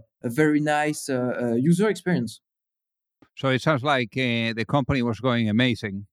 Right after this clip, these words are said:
Speaker 2: Um, you know, ended up becoming a unicorn. You know, and being the, uh, founder of a company like that is, is pretty unbelievable.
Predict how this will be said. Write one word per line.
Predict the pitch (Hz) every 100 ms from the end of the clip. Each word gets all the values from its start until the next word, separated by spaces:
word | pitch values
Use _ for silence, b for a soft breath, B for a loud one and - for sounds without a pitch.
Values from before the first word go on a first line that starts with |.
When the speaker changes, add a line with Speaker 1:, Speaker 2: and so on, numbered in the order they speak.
| _
Speaker 2:
Um, | 113 104 101 101
you | 104 117
know, |
ended | 110 123 120
up | 107
becoming | - 101 127 120 107
a |
unicorn. | 101 127 123 - 101 98 104 -
You | 123
know, | 110
and | 107 101
being | 127 123 120 104
the, | 113 110
uh, | 107 104
founder | - 131 123 123
of | 117
a | 107
company | - 127 135 110
like | 104 95
that | 107 104
is, | 104 95 - - _ _
is | 117 110
pretty | - 160 123 107 95 _ -
unbelievable. | 135 113 113 127 98 92